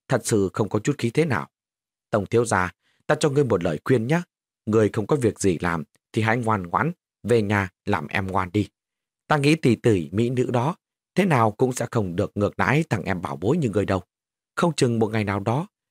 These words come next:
cái đồ phế vật nhà ngươi đừng một bước thăng thiên. Do quá mức yêu thương, nên vị tỷ tỷ mỹ nữ kia thậm chí sẽ lấy luôn ngươi làm chồng. Tông gia các ngươi không phải lo tuyệt hậu rồi chứ? Nói như vậy vẫn còn tốt hơn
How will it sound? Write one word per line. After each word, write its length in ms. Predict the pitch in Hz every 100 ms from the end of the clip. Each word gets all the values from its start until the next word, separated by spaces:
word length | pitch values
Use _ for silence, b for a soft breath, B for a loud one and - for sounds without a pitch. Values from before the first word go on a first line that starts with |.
| _
cái 80 | -
đồ 160 | 165 131
phế 160 | 165
vật 180 | 175 110
nhà 180 | 92 85 76
ngươi 220 | 104 98 - _
đừng 320 | - 120 85 82
một 140 | 85
bước 180 | 135 -
thăng 180 | 117 104
thiên. 240 | 123 113 - _ _ _ _
Do 300 | - 101 87
quá 140 | 85 110
mức 200 | 143 -
yêu 160 | 113 90
thương, 220 | 107 98 - _ _
nên 160 | 147 151
vị 120 | 139
tỷ 160 | 117 120
tỷ 240 | - 95
mỹ 160 | 76 107
nữ 160 | 113 135
kia 160 | - 143 - _ _ -
thậm 140 | 123
chí 280 | 120 120 143 - _ -
sẽ 120 | -
lấy 140 | 107 123
luôn 220 | 110 87
ngươi 200 | 80 90
làm 160 | 82
chồng. 260 | 69 98 80 - _ _ _ _ -
Tông 240 | 117 92
gia 160 | 78 87
các 200 | - 113
ngươi 180 | 104 92 - _
không 140 | 180
phải 140 | 170 104
lo 280 | 143 139 - _
tuyệt 160 | 113 -
hậu 160 | 95
rồi 140 | - 78
chứ? 160 | 143 127 - _ _ _ _ -
Nói 140 | 156
như 140 | 143 127
vậy 300 | 104 90 92 -
vẫn 160 | 135
còn 180 | 127 90
tốt 220 | - 143
hơn 200 | 107 104